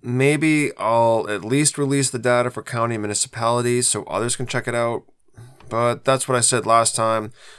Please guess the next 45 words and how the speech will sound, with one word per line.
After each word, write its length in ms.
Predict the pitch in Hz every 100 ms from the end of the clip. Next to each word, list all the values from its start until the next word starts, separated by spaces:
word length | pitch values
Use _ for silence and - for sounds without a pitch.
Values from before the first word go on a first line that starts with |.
| -
so 420 | - 107 104 - -
I 80 | 113
don't 120 | 104
know, 140 | 90 92
we'll 160 | 104
see. 360 | - 95 85 - - - - - _ -
We'll 100 | 127
see 120 | 160
how 120 | 147
popular 540 | 131 131 117 117 113 107
that 160 | 104
episode 400 | 104 101 - 104
ends 220 | 104 101
up, 300 | 104 101 98
and 260 | 92 98 95
if 140 | 104
people 200 | - 123
are 140 | 117 107
actually 300 | 110 - 101
checking 360 | - 101 101
out 200 | 98 98
the 80 | 98
analysis. 760 | 90 87 85 85 85 85 - - - - - _ _ _ - - - -
Okay, 260 | 131 110 95
so 260 | - 120
what 180 | 117 147
we 60 | 147
got 200 | 131 -
today 320 | 117 110 101
is, 400 | 101 101 95 - -
I 80 | 104
wanted 260 | 113 156 147
to 80 |
pull 180 | 127 135
something 380 | - 127 117 104
big 240 | 120 117
together 320 | 104 98 92 90
on 140 | 95
why 240 | 98 98
Janet 340 | 92 101 98 80
Mills 340 | 95 98 98
is 160 | 95 95
Maine's 300 | 92 92 -
greatest 360 | 101 95 87
monster, 540 | 95 101 110 - 123